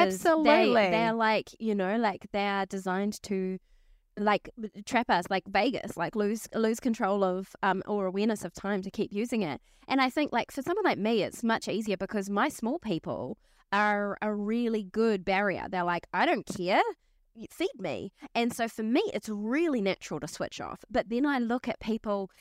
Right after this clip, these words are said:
Speaker 2: you know, like yourself and Robin, my business partner, and
Speaker 1: Mm.
Speaker 2: you're at that other chapter.
Speaker 1: Yeah.
Speaker 2: You, and, and so
Speaker 1: I know.
Speaker 2: that's
Speaker 1: It's frustrating
Speaker 2: harder.
Speaker 1: sometimes,
Speaker 2: But
Speaker 1: eh?
Speaker 2: that's
Speaker 1: Yeah.
Speaker 2: harder for you because you,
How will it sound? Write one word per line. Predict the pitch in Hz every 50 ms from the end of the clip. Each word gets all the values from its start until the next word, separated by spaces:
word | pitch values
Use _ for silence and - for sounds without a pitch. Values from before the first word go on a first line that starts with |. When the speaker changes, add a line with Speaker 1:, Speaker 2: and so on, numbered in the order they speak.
| _ -
Speaker 2:
you | 220 202
know, | 202 202
like | 196 190 - -
yourself | 208 208 - - 349 330 330 320 330 - -
and | - 208 196 202 202 208
Robin, | 262 302 330 359 311 320 302
my | 240
business | 233 311 320 - 302 -
partner, | - 277 - 190 190
and | 180 - 262 269
Speaker 1:
Mm. |
Speaker 2:
you're | 262 403 494
at | - -
that | 302 247 - _ -
other | - 208 220 240 262 285 -
chapter. | - - - - - _ - - 349 -
Speaker 1:
Yeah. | 175 196 190 165 - - - - -
Speaker 2:
You, | - 269 - - -
and, | 311 330 339 -
and | - 330 339
so | - - 220
Speaker 1:
I | 220
know. | 214 208 202 190
Speaker 2:
that's | 202 -
Speaker 1:
It's | - -
frustrating | - 320 339 254 240 269 302 294 285
Speaker 2:
harder. | - 254 -
Speaker 1:
sometimes, | - 247 233 208 233 220 202 214 202 -
Speaker 2:
But | 214
Speaker 1:
eh? | 196 190 185 403 415
Speaker 2:
that's | 403 180
Speaker 1:
Yeah. | 233 233 202 190
Speaker 2:
harder | 269 320 403 453 381
for | - 330
you | 262 233 226 196 208
because | 233 254 - 277 269 233 220
you, | 233 247 285 302 311 311 311 311